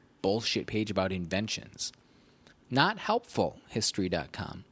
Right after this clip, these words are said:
Okay, Four Level, Los Angeles. Four Level interchange. Oh, that's really cool. I love infrastructure. The Four Level interchange is the first stack interchange in the world,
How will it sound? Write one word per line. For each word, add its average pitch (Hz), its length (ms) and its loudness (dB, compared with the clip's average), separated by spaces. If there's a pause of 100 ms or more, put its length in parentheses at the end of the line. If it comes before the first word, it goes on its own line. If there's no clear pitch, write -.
(340)
Okay, 110 180 -2
Four 156 320 4
Level, 120 420 2
Los 107 320 4
Angeles. 98 400 2
Four 135 200 4
Level 123 280 2
interchange. 139 720 0
Oh, 156 120 4
that's - 300 2
really 233 200 4
cool. - 360 2 (420)
I 113 100 4
love 135 220 4
infrastructure. - 800 -2 (560)
The 123 100 6
Four 196 360 6
Level 175 300 4
interchange 110 840 2 (160)
is 123 140 2
the - 80 0
first 170 420 4
stack - 480 2
interchange 131 580 2
in 107 100 2
the 104 60 4
world, 101 640 2